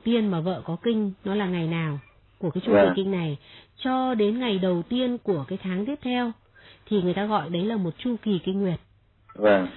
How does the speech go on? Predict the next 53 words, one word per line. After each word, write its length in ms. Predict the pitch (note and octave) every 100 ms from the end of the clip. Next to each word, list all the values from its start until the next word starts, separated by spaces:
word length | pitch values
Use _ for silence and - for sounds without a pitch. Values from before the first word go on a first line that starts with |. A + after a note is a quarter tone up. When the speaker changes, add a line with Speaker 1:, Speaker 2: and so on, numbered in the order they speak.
| - -
Speaker 1:
Và 680 | F#3 G3+ F#3+ F#3 F3 E3+ E3 -
thông 240 | C#4 C#4
thường 400 | B3+ B3+ G3+ F3+ E3+
thì 200 | F#3+ F3
về 160 | F3
mặt 200 | E3+ E3+
lý 160 | E3+ F#3+
thuyết 180 | D4 F4 -
thì 180 | G#3+ E3+
trứng 220 | - F#3 A3
nó 80 | B3
sẽ 60 | - A3+
rụng 120 | -
vào 240 | F3 E3 D#3+
giữa 200 | C4+ A4+ -
của 80 |
cái 140 | F3 F#3
chu 160 | A#3
kỳ 220 | G#3 G3 D#3
đấy. 200 | D3 G3+ _ _ _ _ _ _ - _ _
Nhưng 200 | A3 B3
mà 80 | A3
vì 160 | F3 E3+
muốn 200 | F3+ A3
áp 160 | C#4 C4+
dụng 200 | G#3+ C3+
cái 140 | F3+
biện 220 | A3 G3+
pháp 200 | G#3+ C4
này 200 | A#3+ F3
để 140 | D#3 C#3+
không 240 | A3+ A3
có 100 | G3+
thai 160 | G#3+ G#3+
ngoài 180 | F3+
ý 100 | D#3+
muốn 280 | F#3 F3 G3
thì 120 | G#3+ F#3
thường 360 | F#3 E3 D3+ C#3 - _ -
các 140 | B3 -
chị 60 | A3+ -
khuyên 380 | B3 A#3+ G#3+
là 180 | F#3 D#3 D3+
phải 100 | E3
áp 180 | G#3 -
dụng 160 | G3+
rộng 160 | F#3+ F#3+
hơn. 280 | A3+ B3+ A#3+ - - - - -
Tức 180 | D4+ D4
là 120 | F3+
tuần 300 | - G3+ E3+
thứ 180 | F#3+ A#3
hai 460 | C4 C#4 C#4 C4